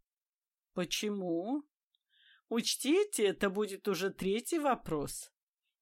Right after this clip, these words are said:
«Не волнуйтесь, я считаю и с нетерпением жду ответа»,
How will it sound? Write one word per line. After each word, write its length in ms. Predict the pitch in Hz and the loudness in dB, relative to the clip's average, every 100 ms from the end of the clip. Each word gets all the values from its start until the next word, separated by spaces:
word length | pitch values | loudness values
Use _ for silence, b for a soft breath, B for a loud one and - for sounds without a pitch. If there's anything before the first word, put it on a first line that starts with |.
| - | -2
«Не 140 | 311 | 2
волнуйтесь, 840 | 311 320 320 339 294 214 202 190 | 4 4 4 6 4 2 -2 -2
я 160 | 240 233 | 0 0
считаю 800 | 220 - 269 - 226 165 156 151 b b b | 0 0 0 2 2 2 0 -4 b b b
и 80 | 220 | -4
с 100 | - | 0
нетерпением 840 | 226 - 208 202 208 190 208 240 | 0 2 0 0 0 0 -2 -4
жду 240 | 226 226 240 | -4 0 2
ответа», 800 | 233 294 302 269 208 233 254 | 0 -2 0 0 0 0 0